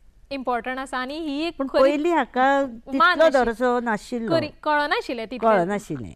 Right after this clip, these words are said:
Speaker 1: आनी आतां लोकांक तितलें कळपा लागलां. आनी
Speaker 2: कळपा लागलां.
Speaker 1: खरें म्हटल्यार अभिनय करप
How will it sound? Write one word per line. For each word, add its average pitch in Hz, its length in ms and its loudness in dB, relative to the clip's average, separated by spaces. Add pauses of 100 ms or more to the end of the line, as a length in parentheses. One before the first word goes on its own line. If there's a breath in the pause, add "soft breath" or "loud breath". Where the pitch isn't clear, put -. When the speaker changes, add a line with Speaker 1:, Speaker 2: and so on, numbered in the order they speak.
Speaker 1:
आनी 240 140 -12
आतां 277 240 -6
लोकांक 277 320 -8
तितलें 269 220 -6
कळपा 262 340 -4
लागलां. 214 300 -6
आनी 240 180 -8
Speaker 2:
कळपा 330 260 -10
लागलां. - 320 -18
Speaker 1:
खरें 277 220 0
म्हटल्यार 302 260 -2
अभिनय 262 320 -4
करप 311 260 0